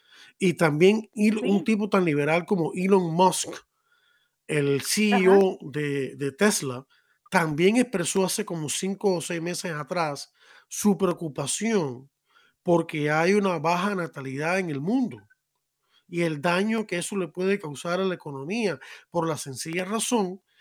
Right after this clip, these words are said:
Speaker 1: de que va a haber o ya hay menos gente en la fuerza laboral suficiente para echar hacia adelante la productividad,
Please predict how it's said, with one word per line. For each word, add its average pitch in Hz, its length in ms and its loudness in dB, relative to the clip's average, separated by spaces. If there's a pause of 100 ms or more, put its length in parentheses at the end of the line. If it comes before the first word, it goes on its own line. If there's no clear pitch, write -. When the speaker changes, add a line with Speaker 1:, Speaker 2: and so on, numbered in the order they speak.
(180)
Speaker 1:
de 156 160 -8
que 151 200 -8
va 160 260 0
a 175 60 0
haber 196 420 -2 (140)
o 139 180 -10
ya 160 400 -2
hay 170 260 -4 (380)
menos 175 480 0
gente 196 680 -2
en 160 200 -4
la 131 100 -8
fuerza 170 380 -2
laboral 175 540 -2
suficiente 156 960 -6 (420)
para 151 280 0
echar 170 320 -2
hacia 185 200 -4
adelante 175 640 -2
la 147 160 -4
productividad, 180 920 -4